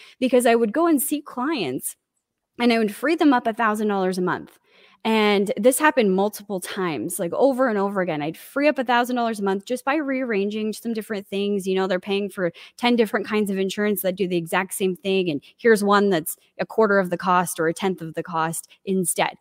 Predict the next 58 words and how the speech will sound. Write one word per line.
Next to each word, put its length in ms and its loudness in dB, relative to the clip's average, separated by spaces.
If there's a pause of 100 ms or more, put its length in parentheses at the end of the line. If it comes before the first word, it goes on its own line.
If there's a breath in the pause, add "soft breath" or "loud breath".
(260 loud breath)
So 180 4
we 140 2
would 120 -2
free 240 0
up 140 0
this 220 -2
money, 380 2
and 120 0
then 100 0
I 80 0
would 300 -2
build 420 0
a 40 -12
plan 440 0
for 160 -6
them 220 0
that 140 -2
was 140 -4
custom 520 -6
to 120 -4
what 280 0
they 100 -2
said 220 -4
they 100 2
wanted 460 2
and 180 -2
what 140 -6
they 120 -4
needed. 520 2 (240 loud breath)
So 160 -6
paying 360 -4
off 200 0
debts, 500 0 (220 soft breath)
putting 320 2
an 80 4
emergency 600 -2
fund 280 -4
in 160 -4
place, 580 -2
you 80 -4
know, 100 0
saving 440 -2
for 440 0
their 120 -6
kids' 220 -6
education, 640 -4
whatever 420 4
it 80 2
was. 360 -4 (420 loud breath)
I 160 6
would 180 2
put 160 0
everything 400 2
in 80 -2
place. 320 2
We'd 100 4
even 220 6
sign 320 4